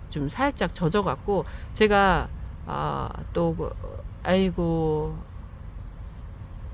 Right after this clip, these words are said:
물 준다고 세상에 위에서 호스로 또 뿌린 모양이에요, 보니까. 그래놓고 털어주지도 않고.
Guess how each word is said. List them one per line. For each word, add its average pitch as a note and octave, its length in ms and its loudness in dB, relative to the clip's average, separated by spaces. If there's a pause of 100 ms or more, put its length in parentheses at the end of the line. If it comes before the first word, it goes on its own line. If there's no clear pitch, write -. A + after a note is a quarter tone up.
(460)
물 G3+ 200 4
준다고 F#3+ 480 6
세상에 E3 640 2 (100)
위에서 E3+ 560 2
호스로 G3+ 300 0
또 - 120 0
뿌린 D4 260 2
모양이에요, F#3 520 4
보니까. D3+ 400 -2 (2000)
그래놓고 F3 320 0
털어주지도 - 600 0
않고. F#3 540 0